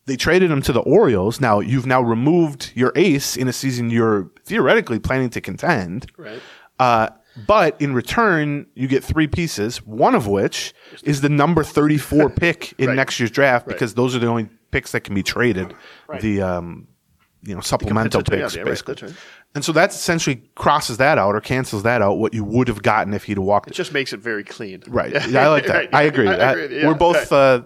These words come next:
Speaker 1: linear thinkers in that
Speaker 2: <laughs> Yeah,
Speaker 1: way.
Speaker 2: yeah,
Speaker 1: I like the
Speaker 2: yeah,
Speaker 1: idea
Speaker 2: yeah,
Speaker 1: of that.
Speaker 2: yeah.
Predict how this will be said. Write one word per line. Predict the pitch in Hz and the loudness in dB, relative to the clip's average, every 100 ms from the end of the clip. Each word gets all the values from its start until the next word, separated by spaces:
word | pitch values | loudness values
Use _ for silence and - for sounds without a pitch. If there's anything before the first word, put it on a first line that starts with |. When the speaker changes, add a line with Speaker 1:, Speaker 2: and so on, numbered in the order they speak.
| _ | _
Speaker 1:
linear | - 131 139 127 | -8 -4 0 0
thinkers | 123 123 117 98 | 2 -2 0 -2
in | 107 | 0
that | 101 | 2
Speaker 2:
<laughs> | 104 | 2
Yeah, | - | 2
Speaker 1:
way. | - | 0
Speaker 2:
yeah, | 120 | 0
Speaker 1:
I | |
like | 127 123 | 0 -2
the | 120 | -2
Speaker 2:
yeah, | 113 | -2
Speaker 1:
idea | 123 | 0
Speaker 2:
yeah, | 104 | 0
Speaker 1:
of | |
that. | 92 82 | 0 -4
Speaker 2:
yeah. | 156 | -6